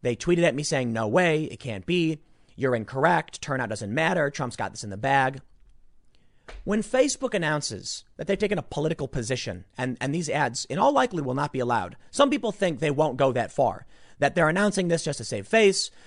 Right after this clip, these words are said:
but they'll never actually shut down Trump's ads in this way. Okay, fine. Maybe that's the case.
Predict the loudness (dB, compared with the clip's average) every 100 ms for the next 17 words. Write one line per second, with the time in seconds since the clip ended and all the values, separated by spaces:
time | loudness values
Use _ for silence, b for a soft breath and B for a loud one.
0 | b 0 2 2 2 2 2 2 4 2
1 | 0 -2 -2 -2 0 -2 0 -2 -2 -4
2 | -6 -4 -2 -2 -2 -8 -6 -4 -4 0
3 | 0 0 -2 -2 -4 -6 _ _ _ -2
4 | 2 2 -2 -6 -6 -8 -12